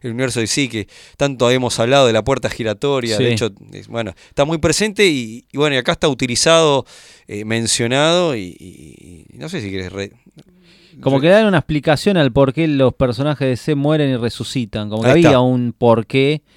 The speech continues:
Speaker 2: no, medio sacado de la manga, pero bueno, es una explicación que sirve dentro de todo.
Speaker 1: Sí, sí, sí, este, y creo que esta, esta, esta, este evento, eh, o esta miniserie, o lo, o lo que uno quiera llamar, eh,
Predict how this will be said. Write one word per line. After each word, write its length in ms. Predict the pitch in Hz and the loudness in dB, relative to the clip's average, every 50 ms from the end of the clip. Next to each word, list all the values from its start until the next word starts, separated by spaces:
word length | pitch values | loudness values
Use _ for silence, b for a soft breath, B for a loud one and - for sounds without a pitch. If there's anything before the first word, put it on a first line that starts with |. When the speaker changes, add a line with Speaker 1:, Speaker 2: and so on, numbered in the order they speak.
| _ _ _ _ | _ _ _ _
Speaker 2:
no, 180 | 113 110 110 | -4 -2 0
medio 240 | 107 110 113 110 101 | 2 2 2 2 0
sacado 260 | - 110 101 113 113 | -2 -2 0 2 2
de 60 | 113 | 4
la 80 | 120 147 | 4 4
manga, 260 | 175 202 214 208 170 | 2 2 4 2 2
pero 180 | 120 151 170 208 | 2 4 2 4
bueno, 220 | 226 165 117 98 107 | 4 2 2 0 -4
es 120 | 110 - | -6 -6
una 80 | 123 113 | -6 -6
explicación 800 | 98 - 113 110 - 117 113 - 165 147 123 113 107 104 101 - | -6 -6 -8 -4 -4 -4 -2 0 -2 -2 0 -2 -4 -6 -8 -8
que 80 | 117 110 | -10 -6
sirve 320 | - - 143 120 110 110 | 0 0 2 2 4 2
dentro 300 | 113 113 110 101 110 113 | 2 2 0 -2 -4 -4
de 80 | 110 104 | -4 -2
todo. 320 | 117 107 107 101 92 - b b b b b b b b b b b b b b | -2 -2 -2 -4 -6 -8 b b b b b b b b b b b b b b
Speaker 1:
Sí, 180 | - - 202 180 | -8 -6 -4 -4
sí, 100 | 190 175 | -2 -2
sí, 220 | 165 190 175 - | -2 -2 -2 -2
este, 880 | 139 131 113 - _ _ - 120 117 117 113 113 113 113 113 113 107 b b b b b b b b b - - - | -4 -8 -8 -10 _ _ -4 -4 -4 -4 -4 -6 -6 -8 -8 -10 -12 b b b b b b b b b -18 -12 -12
y 80 | 247 | -12
creo 180 | - - 466 453 | 0 2 4 4
que 80 | 262 233 | 4 0
esta, 160 | - - - | -4 -4 -6
esta, 1000 | - 247 254 - - 226 196 175 160 147 139 135 131 127 123 120 117 113 117 131 - | -8 -8 -8 0 2 4 4 6 4 4 4 2 2 2 0 0 -2 -4 -4 -6 -8
esta, 580 | - - - 190 165 147 135 131 123 123 123 131 | -12 -8 -6 -4 -4 -4 -4 -6 -6 -8 -10 -12
este 200 | 165 - - 156 | -12 -4 -2 0
evento, 640 | 156 196 233 240 220 202 196 170 139 120 110 107 | 0 0 -2 -2 -4 -2 0 2 2 2 0 -2
eh, 240 | 104 101 101 101 101 | -4 -6 -6 -8 -8
o 80 | 104 120 | -8 -10
esta 500 | 127 - - 113 101 98 98 95 92 90 95 | -10 -10 -8 -8 -8 -8 -8 -10 -12 -12 -12
miniserie, 640 | 98 95 92 - - 175 208 208 196 180 147 123 110 | -12 -12 -10 -4 0 2 4 6 6 4 4 2 0
o 80 | 107 | 0
lo, 220 | 104 104 104 101 101 | -2 -4 -8 -8 -8
o 60 | 104 | -8
lo 60 | 98 101 | -8 -8
que 40 | 117 | -8
uno 120 | 123 117 | -10 -10
quiera 160 | 110 117 123 | -10 -12 -12
llamar, 360 | - - 110 110 131 170 196 - | -12 -10 -6 -4 -4 -4 -6 -8
eh, 260 | - 120 104 98 98 | -12 -12 -10 -10 -12